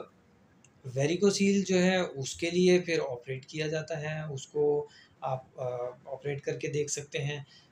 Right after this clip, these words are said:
तो इनमें मुख्तलिफ़ चीज़ों पे again वही कि, अ, मुख्तलिफ़ history, मुख्तलिफ़ diagnose और उसके बाद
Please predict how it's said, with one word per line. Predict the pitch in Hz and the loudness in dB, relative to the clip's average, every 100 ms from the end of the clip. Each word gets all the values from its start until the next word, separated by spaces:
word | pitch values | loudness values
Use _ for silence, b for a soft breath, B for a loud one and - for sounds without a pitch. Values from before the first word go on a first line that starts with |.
| - | -4
तो | 190 202 202 | 2 4 6
इनमें | 202 208 214 | 4 4 4
मुख्तलिफ़ | 190 180 190 185 | 2 2 -2 -2
चीज़ों | - 185 180 | -2 0 2
पे | 175 175 | 4 4
again | 160 165 170 165 | 4 0 0 -2
वही | 156 160 | -2 -2
कि, | 165 175 160 | -4 -2 -2
अ, | 151 156 151 | -4 -10 -8
मुख्तलिफ़ | 139 139 - 165 147 | -6 -6 -8 -6 -4
history, | 143 - 156 156 147 | -6 -6 -6 -6 -6
मुख्तलिफ़ | 139 - 147 139 | -10 -4 -4 -2
diagnose | 135 131 135 139 143 139 | -2 -2 -2 -4 -4 -4
और | 139 | -6
उसके | 131 - | -6 -8
बाद | 131 127 | -4 -4